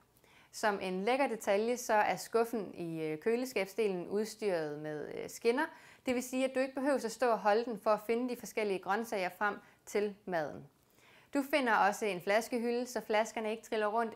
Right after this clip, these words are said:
inde i skabet, men ligger godt og sikkert fast og er nemt at komme til. Fryseren er udstyret med tre transparente fryseskuffer,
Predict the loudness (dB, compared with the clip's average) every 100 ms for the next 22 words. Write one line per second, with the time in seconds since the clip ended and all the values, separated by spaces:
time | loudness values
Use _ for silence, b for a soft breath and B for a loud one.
0 | -4 -2 -2 -4 -4 -2 -2 -2 -6 B
1 | B B -2 2 0 2 2 0 0 0
2 | 0 -2 -6 -4 0 2 0 0 0 0
3 | -2 2 2 2 0 0 -2 -6 -8 -8
4 | -6 -8 -6 -6 -8 -12 _ _ b b
5 | b b -8 0 0 2 2 2 0 0
6 | -2 0 0 0 -4 -6 0 0 0 -2
7 | -4 -2 -2 -4 -2 0 0 -2 0 2
8 | 2